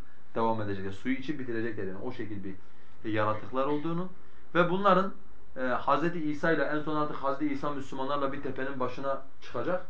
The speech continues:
Yani daha Müslümanların bunlara yap-, yapacak hiçbir şey yok yani. O kadar çoklar, fazlalar. Allah Azze ve Celle bunları helak edecek.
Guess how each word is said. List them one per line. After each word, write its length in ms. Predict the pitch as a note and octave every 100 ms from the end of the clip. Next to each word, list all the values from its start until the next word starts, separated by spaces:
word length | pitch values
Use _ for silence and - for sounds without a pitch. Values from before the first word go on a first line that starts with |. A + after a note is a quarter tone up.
| - - - A#2
Yani 140 | A2+
daha 120 | C#3+
Müslümanların 560 | C#3+ - C3+ C3+ D#3 C#3+
bunlara 260 | C3+ D3
yap-, 300 | D3+ C3+ C#3+
yapacak 400 | C#3 B2 C3 D3
hiçbir 260 | D#3+ D#3+ D#3
şey 220 | D3+ C3+
yok 200 | C3 -
yani. 180 | G2+ G2 - - -
O 100 | C3+
kadar 300 | C3+ A#2 G#2+
çoklar, 360 | - G#2+ B2+ D3+
fazlalar. 440 | A#2 A2 B2+ F3+ - - - - -
Allah 200 | B2+ D3
Azze 300 | D3 C3 C3+
ve 100 | C3+
Celle 340 | D3 C#3+ B2+
bunları 360 | C3 C3 C#3 - -
helak 280 | B2+ D3 C#3
edecek. 300 | A2 G#2+